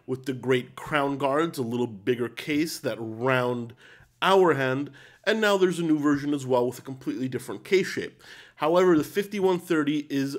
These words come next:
my true love. Of course, my favorite, not counting the enamel dial ones, which go for hundreds of thousands of dollars,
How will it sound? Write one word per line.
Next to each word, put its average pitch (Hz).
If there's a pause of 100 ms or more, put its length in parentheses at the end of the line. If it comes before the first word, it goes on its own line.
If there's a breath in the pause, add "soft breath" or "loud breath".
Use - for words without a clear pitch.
my 117
true 107
love. 120 (460 loud breath)
Of -
course, 170
my 175
favorite, 151
not 127
counting 135
the 127
enamel 151
dial 113
ones, 113
which 110
go 123
for 117
hundreds 127
of 110
thousands 107
of 104
dollars, 151